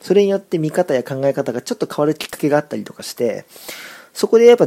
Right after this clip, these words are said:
見えてくる自分っていうのが逆に新たに生まれたりとかして、なんかその変化が何かのきっかけになるかもしれない。好きなものが見つかるかもしれないし、なりたい自分っていうのがちょっと見えてくるかもしれないから、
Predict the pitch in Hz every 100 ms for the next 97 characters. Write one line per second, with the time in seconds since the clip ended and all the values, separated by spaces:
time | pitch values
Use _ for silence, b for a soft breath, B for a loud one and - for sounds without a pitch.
0 | 123 - 170 175 - 120 104 110 131 143
1 | 135 135 104 98 120 120 117 123 120 101
2 | 95 120 120 117 107 - - - 104 92
3 | - _ _ _ _ _ _ _ - _
4 | _ b b b 247 247 - 185 180 233
5 | 208 120 120 127 98 B B B B B
6 | - 208 175 120 113 131 143 143 135 131
7 | 113 104 98 98 95 - - 175 143 131
8 | - - B B - 139 127 123 117 139
9 | 135 127 117 120 117 117 - 175 139 139
10 | 175 208 175 147 156 156 175 156 135 151
11 | - 117 - - 139 175 - - 110 107
12 | 101 - 98 98 - 123 139 95